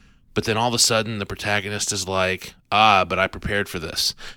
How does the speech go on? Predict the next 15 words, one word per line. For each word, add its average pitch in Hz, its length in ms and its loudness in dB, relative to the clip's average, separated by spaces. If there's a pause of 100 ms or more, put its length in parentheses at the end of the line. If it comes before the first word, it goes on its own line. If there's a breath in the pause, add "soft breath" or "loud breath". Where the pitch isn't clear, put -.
And 101 140 -2
all 101 80 0
of 101 40 -2
a - 40 4
sudden 104 200 0
there's 95 140 -2
a 90 40 -6
flashback 95 720 0
to - 120 -4
the 90 100 -4
hero 101 340 0
laying 95 340 0
all 92 140 -4
this 92 160 -2
groundwork, 98 720 -2